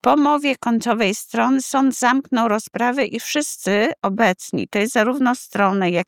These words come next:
i pełnomocnicy stron oraz publiczność, opuścili salę rozpraw. W czasie narady sędziowskiej nikt nie mógł być na sali.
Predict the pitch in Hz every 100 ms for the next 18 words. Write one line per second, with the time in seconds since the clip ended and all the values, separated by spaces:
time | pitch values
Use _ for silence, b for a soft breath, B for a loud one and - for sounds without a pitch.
0 | - - 202 202 202 214 - 214 - 190
1 | - 180 202 196 226 - 202 185 180 202
2 | 214 208 - 196 - 190 - 175 175 -
3 | - - 85 - 180 160 - - - -
4 | - - _ _ _ _ _ _ b b
5 | b b b b b - 254 269 302 285
6 | 254 269 277 - 240 233 233 240 - 240
7 | 262 311 - 226 247 220 202 185 214 180
8 | - 147 143 76